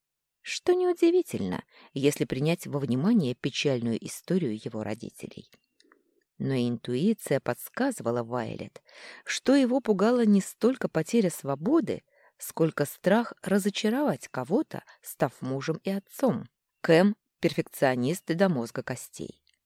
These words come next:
Если он за что-то брался, то выкладывался на все сто.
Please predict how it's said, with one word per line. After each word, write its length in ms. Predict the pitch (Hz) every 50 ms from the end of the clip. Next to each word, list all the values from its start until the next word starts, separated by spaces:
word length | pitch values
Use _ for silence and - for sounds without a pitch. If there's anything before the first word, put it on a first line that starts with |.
| _ _ _ _ _
Если 560 | - 120 113 117 127 147 165 165 - - 131 127
он 100 | 120 117
за 140 | 113 123
что-то 360 | 117 - - - 143 - - 101
брался, 540 | - - 156 226 277 - - - - - _ _ _ _ _
то 120 | - 392 349
выкладывался 680 | 285 226 - 220 220 220 196 180 156 160 151 - - 143
на 120 | 127 117
все 180 | - - - 113
сто. 400 | - - - - - - -